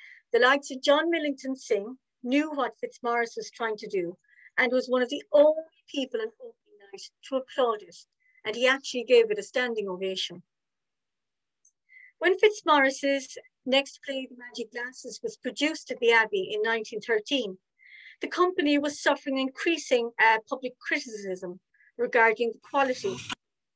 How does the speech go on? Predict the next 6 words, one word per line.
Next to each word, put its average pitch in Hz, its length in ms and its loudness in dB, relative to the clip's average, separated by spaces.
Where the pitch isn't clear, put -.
of 226 320 4
acting 196 480 -2
and 220 160 -6
choice 214 500 0
of - 80 -20
plays. 196 420 0